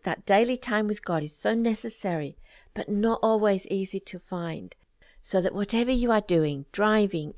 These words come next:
exercising, working, relaxing, you can have the Word of God permeating your mind and heart.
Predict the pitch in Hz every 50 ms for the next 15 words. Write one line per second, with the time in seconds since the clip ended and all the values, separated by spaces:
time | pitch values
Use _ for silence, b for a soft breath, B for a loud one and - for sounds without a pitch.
0 | - 208 196 - - - 190 180 - - 180 160 151 147 151 - 151 147 143 151
1 | 170 196 202 208 202 - - 185 156 151 156 156 151 151 165 165 - - - -
2 | - 156 143 - - B B B B B B B - 160 170 202 208 214 254 220
3 | 226 233 190 180 - 170 160 - 165 170 175 190 180 - - 175 160 143 - _
4 | - - 160 156 160 165 160 156 151 147 147 - 156 151 147 156 151 143 147 156
5 | 151 147 147 147 151 147 139 151 - 156 151 143 139 135 - - - -